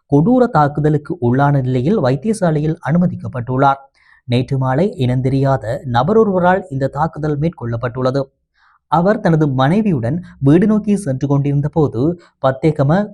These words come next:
கொடகந்த பகுதியில் வீதியை மறித்து அவர் மீது இந்த தாக்குதல் நடத்தப்பட்டுள்ளது. உபதலைவர் தற்போது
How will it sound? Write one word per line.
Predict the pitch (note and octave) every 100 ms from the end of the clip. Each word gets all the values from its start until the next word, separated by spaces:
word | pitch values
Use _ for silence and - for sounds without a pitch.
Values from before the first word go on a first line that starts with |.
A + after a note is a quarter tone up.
| -
கொடகந்த | C#3+ C#3+ C#3 C#3 C#3
பகுதியில் | C3+ A#2+ B2+ D3 G3+ C3
வீதியை | C3 C3 C3+ C3
மறித்து | B2+ B2+ - A#3
அவர் | - B2+ E3
மீது | F3 C#3+ D#3+
இந்த | C3 C3
தாக்குதல் | - D#3 F3+ D3 D3
நடத்தப்பட்டுள்ளது. | D3+ D#3 A#2 A#2 A#2+ B2 B2 C3+ - _ _ _ -
உபதலைவர் | B2+ C3+ - B2+ C#3 G#3
தற்போது | F#3+ A#2+ D3 C3 -